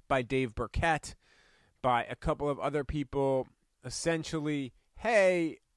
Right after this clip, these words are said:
<laughs> what's up with your coaching situation? Where are you at? What's the deal?" And I'm gonna read all those to you now. This is from me. Because Patricia,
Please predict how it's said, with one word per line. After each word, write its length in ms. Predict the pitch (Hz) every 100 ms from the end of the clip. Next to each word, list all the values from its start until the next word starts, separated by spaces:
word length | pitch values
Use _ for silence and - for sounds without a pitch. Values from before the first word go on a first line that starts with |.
| _ _
<laughs> 360 | _ 139 - 82
what's 440 | - 160 190 233
up 160 | 262 226
with 120 | 202
your 100 | 190
coaching 320 | 175 165 143
situation? 720 | 127 117 104 76 80 - - _ _ _
Where 280 | 135 175 208
are 100 | 180
you 260 | 175 165
at? 260 | 151 127 - _ - - - _
What's 420 | 135 131 185 175
the 160 | - 170
deal?" 400 | 151 139 - - _ _ _ _ _ _
And 300 | 139 143 139
I'm 100 | 143
gonna 160 | 175 185
read 300 | 151 208 226
all 240 | 185 165
those 340 | 143 151 147 -
to 100 | 147
you 140 | 143
now. 320 | 151 175 120 60 - _ _ _ _ _ _ _ _ _ _ _ _
This 220 | 139 143
is 100 | 160
from 240 | - 185 196
me. 240 | 202 90 - _ _ _ _ _ _ _ _ _ -
Because 220 | 123 117
Patricia, 580 | 120 - 156 160 156